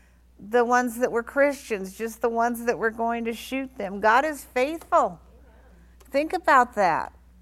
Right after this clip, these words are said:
We not get, we need not be concerned what God's going to do if we're walking with him. Praise God.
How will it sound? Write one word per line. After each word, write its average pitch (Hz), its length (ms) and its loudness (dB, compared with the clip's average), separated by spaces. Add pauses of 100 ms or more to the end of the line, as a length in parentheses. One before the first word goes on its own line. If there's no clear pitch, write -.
(960)
We 277 160 -2
not 302 380 0
get, 262 300 -2
we 285 180 -4
need 311 280 -4
not 285 360 0
be 285 120 -4
concerned 277 800 0
what 226 180 -4
God's 240 380 6
going 240 340 -2
to 226 100 -8
do 254 280 -4
if 208 160 -2
we're 226 180 0
walking 233 580 4
with 185 200 -4
him. 156 440 -8 (2750)
Praise - 440 -10
God. - 520 -8